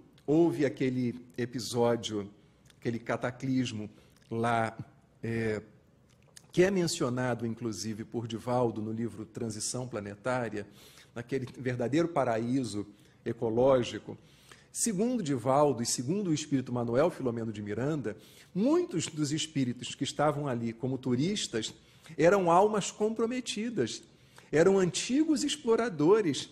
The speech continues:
daquela região e que foram conduzidos ali para poder resgatar os crimes do passado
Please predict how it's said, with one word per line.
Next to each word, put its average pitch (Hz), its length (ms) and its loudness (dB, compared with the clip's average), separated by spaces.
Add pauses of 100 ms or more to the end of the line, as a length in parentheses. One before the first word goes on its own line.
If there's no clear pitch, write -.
(260)
daquela 139 400 2
região 113 560 -4 (600)
e - 80 -4
que 226 140 -6
foram 269 460 2
conduzidos 147 680 2
ali 123 540 -2 (440)
para 214 320 2
poder 185 380 6
resgatar 180 960 2 (640)
os - 220 -4
crimes 208 600 0
do 113 100 -2
passado 101 640 -4